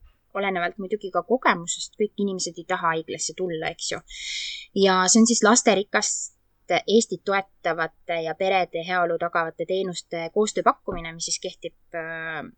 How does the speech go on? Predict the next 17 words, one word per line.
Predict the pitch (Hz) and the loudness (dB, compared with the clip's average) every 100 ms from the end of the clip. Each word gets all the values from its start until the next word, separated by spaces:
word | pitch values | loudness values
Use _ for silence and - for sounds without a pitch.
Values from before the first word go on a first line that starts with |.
| _ _ _ _ | _ _ _ _
aprillini | 170 _ _ _ _ - 185 202 247 359 440 | -16 _ _ _ _ -8 -4 0 0 -2 -6
kaks | 196 - | -8 -10
tuhat | - - | -12 -8
kakskümmend | 175 - 175 - | -8 -8 -10 -6
kaks, | 285 - - | -6 -6 -14
et | - | -12
see | 175 | -8
on | |
selline | 170 165 160 - | -8 -8 -10 -8
pilootprojekt, | 170 175 - 165 180 - - | -4 -4 -4 -4 -4 -4 -8
et | 190 | -8
praegu | 170 160 160 | -6 -6 -4
vaadatakse, | 165 - - - 165 | -4 -6 -16 -14 -12
kuidas | 170 - | -10 -10
see | 170 | -6
käima | 170 196 240 | -6 -4 -2
läheb. | 320 320 | -2 -4